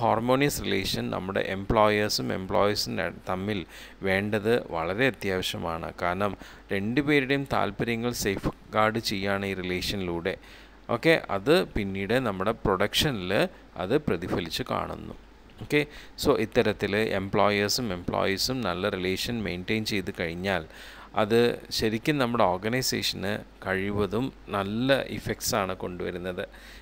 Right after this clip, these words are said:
ഇങ്ങനെ ഇത് മെയിൻറ്റെയിൻ ചെയ്യാൻ വേണ്ടിയിട്ട് ഓർഗനൈസേഷൻ പലപ്പോഴും ഡിസ്പ്യൂട്ട്സുകൾ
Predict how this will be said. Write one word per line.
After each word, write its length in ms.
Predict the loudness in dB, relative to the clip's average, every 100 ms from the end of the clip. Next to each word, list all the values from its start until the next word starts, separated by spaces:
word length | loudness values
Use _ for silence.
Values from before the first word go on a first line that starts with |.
| -6
ഇങ്ങനെ 240 | 0 2 2 0 -2
ഇത് 160 | 0 0 2
മെയിൻറ്റെയിൻ 360 | -2 0 0 0
ചെയ്യാൻ 220 | 0 0 0
വേണ്ടിയിട്ട് 420 | -2 -4 -4 -2 -2 -4 -18 -18 -2 0
ഓർഗനൈസേഷൻ 680 | 2 2 2 0 -2 -2 -4 -2
പലപ്പോഴും 580 | 0 0 4 4 4 2 0
ഡിസ്പ്യൂട്ട്സുകൾ 720 | 0 0 2 2 4 2 2